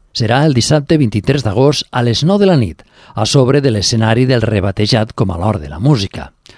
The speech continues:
Durant l'actuació, també repassarà els grans èxits de la seva trajectòria, en què ha omplert pavellons i recintes amb milers de persones, atretes per les seves melodies tradicionals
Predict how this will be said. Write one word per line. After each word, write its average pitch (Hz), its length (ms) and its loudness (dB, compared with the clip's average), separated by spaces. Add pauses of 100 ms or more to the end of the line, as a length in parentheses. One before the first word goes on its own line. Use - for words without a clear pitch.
(180)
Durant 117 280 2
l'actuació, 135 540 2 (300)
també 107 200 0
repassarà 107 640 0
els 110 180 -2
grans 117 240 0
èxits 123 400 0
de 104 80 -2
la 90 120 -6
seva 104 320 -2
trajectòria, 123 680 0 (220)
en 143 120 2
què 208 160 0
ha 220 80 6
omplert 151 400 2
pavellons 113 520 0
i 110 120 0
recintes 127 520 0
amb 95 160 -2
milers 110 240 0
de 95 80 -2
persones, 107 720 -2
atretes 131 580 0 (300)
per - 120 -10
les 85 240 -6
seves 127 240 0
melodies 92 480 -4
tradicionals 117 640 -2